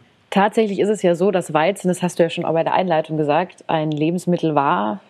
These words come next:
vor langer, langer Zeit, das sehr wichtig war, weil es eben Energie geliefert hat. Problem ist tatsächlich, dass sich das verändert hat. Also die Unternehmer, die, äh,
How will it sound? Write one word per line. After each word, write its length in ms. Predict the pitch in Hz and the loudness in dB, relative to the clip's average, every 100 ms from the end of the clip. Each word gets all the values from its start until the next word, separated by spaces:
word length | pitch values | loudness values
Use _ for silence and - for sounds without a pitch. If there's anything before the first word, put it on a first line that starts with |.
| _ _ _ | _ _ _
vor 280 | - 175 160 | -2 2 4
langer, 260 | 151 208 208 | 2 2 0
langer 300 | 190 185 170 | 0 0 -2
Zeit, 360 | 151 165 196 | 0 0 2
das 140 | 180 - | 0 0
sehr 140 | 156 | 0
wichtig 320 | 196 - 214 | 0 0 0
war, 160 | 214 180 | 2 2
weil 100 | 175 | 0
es 100 | 170 | 0
eben 220 | 160 170 | -2 0
Energie 380 | 170 160 151 220 | 0 0 0 0
geliefert 460 | 240 247 233 214 | 0 0 0 0
hat. 200 | 214 - - - - - | 0 -2 -10 -18 -16 -2
Problem 380 | 175 175 233 | 0 4 2
ist 140 | 208 - | 0 -2
tatsächlich, 520 | 196 - 220 214 - | 0 0 0 -2 2
dass 160 | 196 190 | 0 2
sich 180 | 185 | -4
das 480 | - 175 170 - - - | 0 2 0 -6 -20 -20
verändert 600 | - 156 - 214 170 - | 0 2 4 4 2 0
hat. 200 | 151 - - - - - | -4 -4 -18 -20 -10 -2
Also 480 | 151 156 151 156 156 - | 0 2 2 2 0 -4
die 220 | 156 147 | -2 -2
Unternehmer, 840 | 139 175 170 160 165 214 233 240 226 | 0 0 0 2 2 2 0 0 0
die, 280 | 180 170 | 0 0
äh, 220 | 175 160 | 2 0